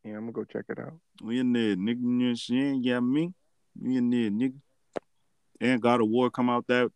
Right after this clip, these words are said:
Speaker 2: that, that weekend. And Nas album come out that weekend.
Speaker 1: Okay, like
Speaker 2: Yeah, nice weekend for me. You know what I'm saying?
Speaker 1: saddest movie, uh, death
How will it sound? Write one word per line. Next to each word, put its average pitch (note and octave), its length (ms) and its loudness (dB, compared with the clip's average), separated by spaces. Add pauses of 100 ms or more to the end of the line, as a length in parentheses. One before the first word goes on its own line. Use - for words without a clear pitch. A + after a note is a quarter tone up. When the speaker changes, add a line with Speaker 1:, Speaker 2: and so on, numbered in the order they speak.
Speaker 2:
that, A2 300 0
that A#2 180 2
weekend. B2 560 0
And A#2+ 240 2
Nas A#2+ 260 2
album A#2+ 300 2
come B2+ 160 0
out A#2+ 180 -4
that B2 160 2
weekend. B2 420 -8 (240)
Speaker 1:
Okay, C3 520 4
like A#2+ 280 0 (220)
Speaker 2:
Yeah, F2+ 120 -2
nice G#2+ 220 2
weekend G#2+ 380 0
for F#2+ 80 -12
me. G#2+ 140 -2
You G#2 60 -6
know G2+ 60 -18 (280)
what - 80 -14
I'm G2 80 -12
saying? - 120 4
Speaker 1:
saddest E3 300 8
movie, E3+ 640 4
uh, C#3 520 2
death C#3+ 260 2